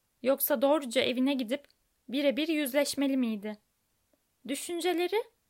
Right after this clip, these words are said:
oda kapısının açıklıklarını dolduran güçlü ışıkla bölündü. Anlaşılan Ivan antrede şamdan yakmıştı. Çok geçmedi.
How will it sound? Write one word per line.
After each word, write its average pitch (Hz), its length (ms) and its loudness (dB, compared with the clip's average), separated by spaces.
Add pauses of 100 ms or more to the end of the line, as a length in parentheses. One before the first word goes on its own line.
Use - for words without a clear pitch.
(200)
oda 320 240 2
kapısının 302 580 0
açıklıklarını 302 800 -4
dolduran 262 500 0
güçlü 285 300 -4
ışıkla 320 460 -4
bölündü. 214 540 -2 (1120)
Anlaşılan 269 680 2
Ivan 294 420 0 (440)
antrede 311 500 0
şamdan 269 420 2
yakmıştı. 220 760 -4 (760)
Çok 349 240 -4
geçmedi. 226 600 -2